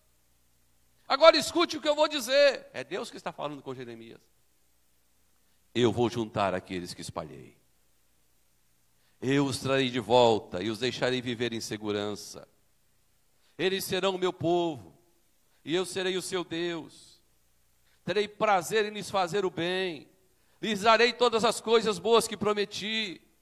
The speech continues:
As pessoas vão comprar terras, assinar escrituras, fechá-las com selos e chamar testemunhas, porque eu, o Deus eterno, é quem falo isso. Aleluia!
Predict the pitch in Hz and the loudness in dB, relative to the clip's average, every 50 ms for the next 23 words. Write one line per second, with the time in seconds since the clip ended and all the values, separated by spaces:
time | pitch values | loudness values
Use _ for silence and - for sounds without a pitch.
0 | _ _ _ _ _ _ _ _ _ _ _ _ _ - - - 185 254 285 269 | _ _ _ _ _ _ _ _ _ _ _ _ _ -8 2 8 10 10 10 10
1 | - - - - 277 269 233 - - - 262 285 285 285 277 226 202 240 277 277 | 8 4 0 2 4 4 4 2 0 0 4 6 8 8 8 6 4 2 2 2
2 | 277 269 269 269 269 254 269 269 262 - 254 262 277 285 285 269 240 247 220 151 | 2 2 2 2 4 4 4 4 4 4 4 4 6 6 6 8 8 8 6 6
3 | - - - - - - - _ _ _ _ _ _ _ _ _ _ _ - 220 | 4 -2 -10 -12 -12 -14 -18 _ _ _ _ _ _ _ _ _ _ _ 2 2
4 | 254 - - 269 285 262 277 285 302 302 285 - - 277 277 - - 262 262 294 | 2 2 2 -2 -2 2 2 2 4 2 0 -2 -4 -4 -4 -2 0 4 4 6
5 | 320 320 320 311 277 226 165 123 - - - - - - _ _ _ _ _ _ | 6 6 4 4 2 0 -2 -4 -8 -14 -18 -20 -20 -20 _ _ _ _ _ _
6 | _ _ _ _ _ _ - 277 277 - - - 285 285 285 277 - - - 269 | _ _ _ _ _ _ -4 -2 -2 0 2 2 4 6 6 4 4 2 0 -2
7 | 262 - - - 214 247 277 294 302 302 285 269 233 185 123 - - - - - | -2 -4 -4 0 4 6 8 10 10 8 8 6 2 -4 -6 -8 -14 -18 -18 -20
8 | _ _ _ _ _ - 240 - - 277 269 262 294 294 285 294 311 294 240 - | _ _ _ _ _ -6 -4 0 0 0 2 4 4 2 2 2 0 -2 -2 0
9 | 294 277 269 269 311 330 339 339 339 330 311 269 233 208 - - - - - - | 0 -2 0 2 4 6 6 6 6 6 4 2 0 0 -2 -6 -18 -14 -8 -6
10 | 285 277 - 269 277 277 262 262 277 311 339 349 330 302 233 - - - 269 285 | -6 -6 -4 -4 -4 -4 2 6 8 12 12 12 12 12 10 0 -6 -4 -2 -2
11 | 254 - - - 262 294 311 330 339 330 311 254 226 254 254 240 - - - 269 | -2 -2 0 4 8 10 12 12 10 10 6 2 -2 -2 -2 -4 -4 0 4 6
12 | 302 311 311 294 277 277 277 277 262 - - - 247 269 254 240 - - 208 202 | 6 8 6 6 2 2 0 -4 -4 -4 -2 0 2 4 4 2 2 0 -2 -2
13 | 185 165 - - - 165 185 196 202 196 190 170 160 147 147 196 220 202 - - | -2 -4 -8 -2 4 6 6 8 8 6 4 2 -2 -2 0 0 0 -2 -2 -4
14 | - 151 139 135 151 151 143 127 117 117 135 185 220 214 202 175 151 139 123 110 | -6 -4 2 4 6 6 6 4 0 4 8 10 10 10 10 8 6 4 2 2
15 | 92 85 | 0 -4